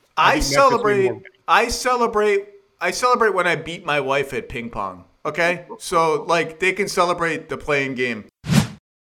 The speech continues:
Speaker 2: Passion, drive, and patience. The formula for winning championships is also what keeps your ride or die alive. eBay Motors has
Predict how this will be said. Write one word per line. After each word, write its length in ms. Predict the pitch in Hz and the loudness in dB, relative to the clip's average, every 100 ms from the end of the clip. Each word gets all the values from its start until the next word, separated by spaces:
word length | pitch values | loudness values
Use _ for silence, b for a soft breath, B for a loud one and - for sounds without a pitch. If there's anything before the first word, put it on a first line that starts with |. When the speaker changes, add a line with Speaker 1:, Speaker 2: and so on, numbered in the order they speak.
| _ _ _ - | _ _ _ -4
Speaker 2:
Passion, 520 | 214 208 202 139 98 | -2 0 2 0 -2
drive, 380 | 135 165 170 185 | 0 2 2 0
and 140 | 151 | -2
patience. 440 | 135 160 143 131 - | 0 0 0 -4 -6
The 100 | 127 | -10
formula 380 | - 160 185 180 | 0 0 2 0
for 120 | 147 | 0
winning 240 | 143 151 | 0 0
championships 600 | 135 170 165 160 175 - | -2 -4 -2 -2 -2 -6
is 100 | 135 | -8
also 400 | - 185 220 151 | 0 2 4 2
what 220 | 117 131 | 2 0
keeps 260 | - 135 - | -2 -6 0
your 140 | 143 | 0
ride 400 | 123 107 110 143 143 | 0 0 2 0 0
or 140 | 165 | -6
die 320 | 139 117 117 123 | -2 -2 -2 -4
alive. 460 | 139 202 202 101 - | -6 -2 -2 -4 -6
eBay 260 | 165 175 | -2 0
Motors 340 | 160 220 185 139 | 4 4 4 0
has 140 | 135 | -4